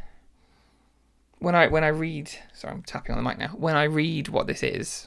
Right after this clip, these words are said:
I will probably know straight away. I'll be like, "Oh, that's what it is." There you go. That's, uh, that's that. Very nice. So elemental oil.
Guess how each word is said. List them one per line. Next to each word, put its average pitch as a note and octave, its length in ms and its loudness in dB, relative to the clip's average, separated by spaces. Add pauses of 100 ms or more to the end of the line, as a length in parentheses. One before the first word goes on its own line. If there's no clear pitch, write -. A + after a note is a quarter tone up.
I A#2+ 100 -2
will A2+ 120 -2
probably - 240 0
know G#2+ 160 -2
straight - 280 -8
away. - 100 0
I'll F#3+ 60 0
be - 80 -8
like, - 120 -2
"Oh, G3+ 300 0
that's G#3 240 -4
what F#3 120 0
it F3 160 0
is." D3+ 280 -2 (720)
There - 100 -6
you - 80 -6
go. E3+ 180 -4
That's, - 320 -10
uh, A#2+ 240 -4 (220)
that's - 160 -18
that. - 240 -6 (320)
Very C#3 180 0
nice. B2+ 480 -4
So - 300 -8
elemental C3 480 -4
oil. E3+ 340 -2